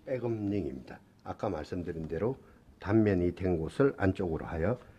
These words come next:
가볍게 밀착을 시켜줍니다. 이렇게 장착을 하고 나면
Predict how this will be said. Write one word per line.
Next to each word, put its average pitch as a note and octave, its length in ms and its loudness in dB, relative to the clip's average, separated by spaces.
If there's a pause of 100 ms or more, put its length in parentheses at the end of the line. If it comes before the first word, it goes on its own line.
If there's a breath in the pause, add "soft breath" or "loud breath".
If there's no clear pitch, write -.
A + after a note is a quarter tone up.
(720 loud breath)
가볍게 - 680 -8
밀착을 E2+ 500 -8
시켜줍니다. - 760 -20 (1300 loud breath)
이렇게 G#2+ 460 -6
장착을 A2+ 580 0
하고 A2 160 -2
나면 F#2 400 -2